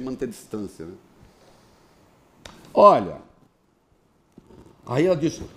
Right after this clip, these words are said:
"O pla-, em que planeta Reinaldo vive?" No planeta do Estado de Direito. Acho que as manifestações agora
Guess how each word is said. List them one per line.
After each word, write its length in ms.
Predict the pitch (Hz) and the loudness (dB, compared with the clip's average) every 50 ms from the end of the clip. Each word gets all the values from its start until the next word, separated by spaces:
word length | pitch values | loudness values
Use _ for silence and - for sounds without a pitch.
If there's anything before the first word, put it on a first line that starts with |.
| - - | -8 -4
"O 100 | - 170 | -4 -4
pla-, 360 | - - - - - 226 226 | -4 -6 -10 -2 0 0 0
em 80 | 190 | 0
que 180 | 156 - - 277 | -6 -6 -6 -6
planeta 840 | 302 - - - 262 269 254 226 233 254 254 247 - - - 214 190 | -6 -6 -4 2 2 4 4 2 0 0 -2 -2 -2 -6 -6 -4 -4
Reinaldo 400 | 180 190 180 170 170 160 147 147 | -2 -4 -6 -6 -8 -8 -10 -10
vive?" 180 | 110 127 120 110 | -10 -10 -10 -10
No 100 | 127 143 | -12 -12
planeta 520 | 139 156 151 143 143 151 160 160 160 170 | -8 -8 -8 -6 -6 -8 -8 -10 -10 -12
do 100 | 156 147 | -12 -12
Estado 360 | 139 - - - 147 147 139 | -14 -16 -10 -8 -8 -8 -8
de 60 | 139 135 | -10 -10
Direito. 480 | 123 139 127 117 107 92 92 - - - _ _ _ _ _ _ _ _ _ _ _ _ _ _ _ _ _ _ _ _ _ _ _ _ _ _ _ _ _ _ _ _ _ _ _ _ _ _ _ _ _ _ _ _ _ _ _ _ _ _ _ _ _ _ _ _ _ _ _ _ - - - - - - - - | -10 -8 -8 -6 -8 -8 -12 -16 -20 -20 _ _ _ _ _ _ _ _ _ _ _ _ _ _ _ _ _ _ _ _ _ _ _ _ _ _ _ _ _ _ _ _ _ _ _ _ _ _ _ _ _ _ _ _ _ _ _ _ _ _ _ _ _ _ _ _ _ _ _ _ -20 -20 -20 -20 -20 -20 -2 2
Acho 640 | 156 156 160 175 170 - - - 180 185 196 196 - _ _ _ _ _ _ _ _ _ | 4 4 4 4 0 -4 -12 -12 -12 -12 -12 -12 -16 _ _ _ _ _ _ _ _ _
que 80 | 143 | -12
as 100 | 123 110 | -12 -10
manifestações 720 | 120 123 123 113 - 127 107 - 123 107 - 110 104 98 151 | -10 -12 -12 -12 -12 -14 -14 -12 -14 -14 -14 -16 -14 -10 -10
agora 580 | 147 131 107 113 110 107 104 101 113 120 - | -10 -6 -4 -2 -2 -2 -2 -4 -6 -8 -10